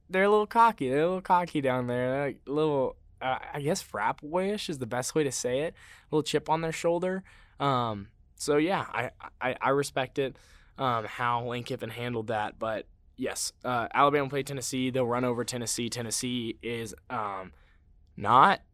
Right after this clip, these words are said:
as good as, uh, everyone thinks they are. I don't think anyone thinks they're good anymore after that Ole Miss game. But,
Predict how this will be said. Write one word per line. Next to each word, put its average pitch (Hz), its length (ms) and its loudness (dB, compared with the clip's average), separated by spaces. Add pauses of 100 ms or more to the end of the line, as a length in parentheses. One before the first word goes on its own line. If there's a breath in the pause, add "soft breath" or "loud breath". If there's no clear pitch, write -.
as 107 180 -4
good 110 140 -6
as, 107 240 -6
uh, 101 480 -2 (120)
everyone 113 300 -4
thinks 104 180 -8
they 101 140 -2
are. 101 340 -4 (720 soft breath)
I - 80 0
don't 254 120 6
think 277 120 2
anyone 240 200 4
thinks 151 180 -4
they're 135 80 -2
good 123 160 -4
anymore 110 300 -6
after 110 180 -10
that 107 60 -6
Ole 113 120 -4
Miss 104 220 -10
game. 95 260 -12
But, 117 220 -4